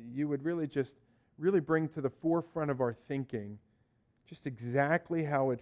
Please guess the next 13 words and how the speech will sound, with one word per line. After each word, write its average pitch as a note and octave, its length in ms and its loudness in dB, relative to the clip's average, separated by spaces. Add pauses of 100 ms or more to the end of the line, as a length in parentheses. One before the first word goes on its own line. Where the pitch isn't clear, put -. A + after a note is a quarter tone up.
(100)
fits - 300 -8 (1600)
with A#2+ 140 -8
our B2 100 6
day-to-day A#2+ 640 2 (760)
as B2 180 -8
we B2 120 -2
leave B2 240 0
here B2 260 0
and A#2+ 80 -2
we A2+ 140 -2
enter A#2 220 -2
back A2+ 340 -2
into, A2+ 460 -4